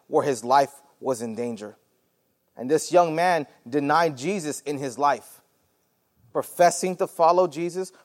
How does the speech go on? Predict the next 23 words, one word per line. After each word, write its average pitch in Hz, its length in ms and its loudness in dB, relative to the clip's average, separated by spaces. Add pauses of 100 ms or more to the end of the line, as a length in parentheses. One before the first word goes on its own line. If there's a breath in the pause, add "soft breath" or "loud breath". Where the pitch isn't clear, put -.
professing, 165 640 0 (180)
"Jesus 139 320 -6
is 139 140 -6
my 139 100 2
Lord." 139 320 4 (400)
That's - 160 -12
what 139 60 -2
I 131 60 -2
mean 131 120 -6
by 110 140 -4
professing. 104 500 -12 (3000)
But 139 140 0
in 131 60 -6
complete 143 640 -8
rebellion 120 760 -2 (640)
against 113 280 -8
what 113 120 -8
God 117 240 -2
had 110 100 -6
called 113 280 -2
him 113 80 -12
to 107 100 -20
do, 107 320 -12